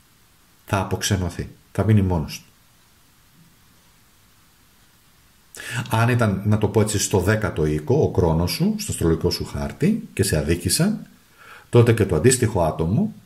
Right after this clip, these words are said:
που έχει να κάνει με θέματα φήμης, επαγγέλματος κτλ, θα περάσει ό,τι έκανε, ό,τι σου έκανε, δηλαδή, να σου το πω έτσι, αν έκανε διακοπή συνεργασίας, θα έχει και αυτός μια διακοπή συνεργασίας.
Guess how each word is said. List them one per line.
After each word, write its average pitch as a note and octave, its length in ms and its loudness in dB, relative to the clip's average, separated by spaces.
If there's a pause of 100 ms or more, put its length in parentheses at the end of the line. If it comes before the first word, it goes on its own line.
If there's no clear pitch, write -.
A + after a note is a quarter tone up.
(180)
που - 80 0
έχει G2 140 2
να F#2+ 80 0
κάνει F#2+ 180 -2
με F2+ 80 -2
θέματα F#2 400 0
φήμης, G2 460 2
επαγγέλματος D#2+ 580 -2
κτλ, D#2 260 -4 (800)
θα F2+ 100 -4
περάσει F#2+ 580 0
ό,τι C#3 220 2
έκανε, C#3+ 300 0 (140)
ό,τι A#2 220 0
σου A2 140 0
έκανε, G#2 320 2
δηλαδή, G2 320 0 (440)
να G2 100 -4
σου - 60 -10
το G2+ 80 0
πω G2+ 160 2
έτσι, G2 220 2
αν G#2+ 200 2
έκανε G2+ 280 2
διακοπή F2+ 400 2
συνεργασίας, G#2+ 840 0 (240)
θα - 200 -4
έχει B2 140 -2
και A2+ 120 -4
αυτός A2+ 260 0
μια G#2+ 160 4
διακοπή G2+ 360 2
συνεργασίας. F#2 800 -2